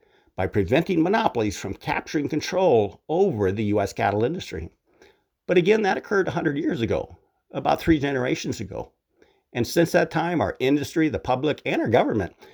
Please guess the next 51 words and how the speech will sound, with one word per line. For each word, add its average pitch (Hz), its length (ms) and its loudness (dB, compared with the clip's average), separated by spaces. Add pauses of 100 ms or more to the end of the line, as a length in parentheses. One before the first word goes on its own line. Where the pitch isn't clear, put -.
(120)
have - 160 -4
all 233 140 2
been 196 120 0
sitting 190 400 2
in 175 120 4
the 170 80 2
bleachers, - 560 -2 (260)
content 165 380 0
to 147 100 0
watch, 190 480 0 (160)
but 117 120 -4
not 135 360 0
participate - 720 -2 (400)
in 107 140 0
the 104 160 4
events 123 360 0
unfolding 117 520 2
out 107 160 2
in 101 100 0
the 98 100 0
arena. 110 380 0 (680)
Now, 98 120 -4
to 95 80 -2
be 85 100 -2
fair, 170 640 0
history's 135 480 -4
hard 139 240 2
to 127 60 0
write 175 240 2
if 104 120 -2
you're 113 80 0
making 131 320 0
it. - 140 -10 (560)
But 165 140 0
by 180 100 2
now, 196 260 2
everyone 202 440 2
should 98 240 -2
recognize 110 520 0
that 107 120 -4
our 143 120 0
cattle 165 380 0
industry 120 480 0
is 123 200 0
once 113 360 -2
again 135 400 2
going 120 240 2
through 123 160 0
a 95 60 0
major 143 460 2
upheaval, 123 520 -4